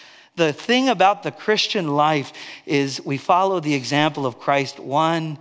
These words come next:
step at a time. That's what discipleship is all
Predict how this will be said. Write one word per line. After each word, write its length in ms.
step 680
at 160
a 60
time. 400
That's 320
what 240
discipleship 920
is 200
all 800